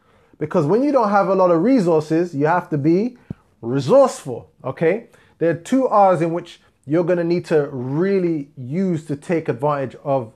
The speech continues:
the opportunity. First is the resourcefulness. The second is your relationships, okay? So if you haven't been cultivating them and, and taking care of and, and gardening those relationships over the last ten years or so, okay, you're gonna struggle because of those relationships,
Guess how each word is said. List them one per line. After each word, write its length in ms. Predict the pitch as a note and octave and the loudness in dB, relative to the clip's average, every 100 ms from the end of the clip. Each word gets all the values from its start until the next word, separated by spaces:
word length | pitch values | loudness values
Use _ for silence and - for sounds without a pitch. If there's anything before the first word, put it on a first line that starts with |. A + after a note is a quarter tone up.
| C3 | -4
the 120 | C#3+ | -2
opportunity. 460 | - - C#3+ A#2 | -2 -8 -8 -8
First 300 | - A3 A#3+ | -2 0 0
is 100 | F#3 | -4
the 80 | C#3 | -6
resourcefulness. 760 | C#3+ D#3 D#3+ F3+ F3+ C#3 A#2 - - - _ | -4 -2 0 0 -2 -8 -8 -16 -20 -20 _
The 80 | D3+ | -8
second 400 | - C#4 A#3+ G3 | -2 0 0 0
is 100 | C#3+ | 0
your 100 | D#3 | 0
relationships, 1000 | C#3 C#3 F3 F#3+ E3+ D3+ C3+ - _ _ _ _ | 0 0 0 0 -4 -10 -12 -14 _ _ _ _
okay? 400 | C3 - D#3+ F3+ - _ _ | -16 -2 -2 -2 -10 _ _
So 120 | F#3+ | -4
if 100 | F3+ | 0
you 140 | C#4+ | 0
haven't 420 | E4 B3 A#3 G#3+ | 0 -2 -2 0
been 280 | F3+ F#3 F3+ - _ | -2 -2 -4 -12 _
cultivating 720 | - G3+ G#3 G#3 D3+ E3+ D#3+ | -4 0 0 -2 -2 -2 0
them 220 | D3 C3+ C#3 | -2 -4 -6
and, 280 | C#3+ C#3 - | -6 -6 -6
and 180 | C#3+ B2 | -8 -6
taking 400 | G3 G3 F3+ D#3 | -6 -4 -6 -10
care 340 | - F3+ E3 | -2 2 4
of 160 | C#3+ B2+ | 2 0
and, 160 | C3+ | -6
and 300 | C#3 C#3+ A#2 | -6 -8 -6
gardening 500 | G2+ F#3 G3+ F3 F3+ | -2 2 2 0 -4
those 220 | D#3+ D#3+ C#3+ | -2 -2 0
relationships 560 | D3 E3 E3 D3+ C3+ | 0 0 -4 -10 -12
over 200 | - C#3 | -6 -4
the 100 | C#3+ | -2
last 320 | C#3+ D#3 D3+ - _ _ | 0 0 0 -8 _ _
ten 240 | - F3+ D#3+ | -6 -4 0
years 240 | F3+ E3+ | 0 0
or 100 | D3+ | -2
so, 380 | - C3 B2 - _ B2+ | -2 -4 -4 -10 _ -14
okay, 380 | - D3 C#3+ D3+ _ _ | -6 -4 -4 -8 _ _
you're 160 | E3 | 0
gonna 160 | G3 G#3 | 0 -2
struggle 500 | - A3 G#3+ C3 - _ _ _ - | -2 0 0 -2 -10 _ _ _ -10
because 280 | D#3 F#3 | -2 0
of 140 | D#3 D3 | 0 2
those 220 | G3+ A#3 | 2 2
relationships, 800 | G#3 G3 A3 A3+ F#3+ E3 - - | 0 0 -2 -4 -4 -4 -4 -12